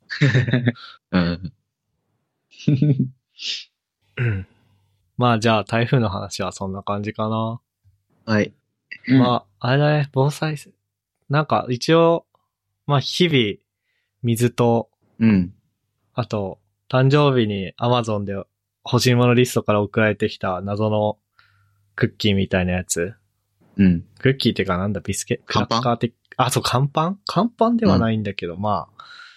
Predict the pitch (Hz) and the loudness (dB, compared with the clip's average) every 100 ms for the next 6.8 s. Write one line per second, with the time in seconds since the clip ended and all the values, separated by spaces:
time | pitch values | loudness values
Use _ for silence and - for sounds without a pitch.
0 | _ _ _ - 110 101 110 107 - 107 | _ _ _ -4 -2 0 2 2 2 -2
1 | - 110 95 - - _ _ _ _ _ | 0 0 0 -4 -12 _ _ _ _ _
2 | _ 104 92 87 - _ _ - 110 - | _ 4 4 2 -6 _ _ -8 -8 -4
3 | 110 110 107 113 135 135 - 98 95 127 | -2 0 0 -2 0 0 0 -2 0 2
4 | 123 120 123 - - _ - - - - | 2 2 -2 -6 -8 _ -6 -6 -6 0
5 | 143 139 - _ - 160 170 131 123 147 | 2 2 -2 _ -4 0 2 2 2 4
6 | 135 117 113 113 107 95 92 | 4 2 0 2 -2 -2 -6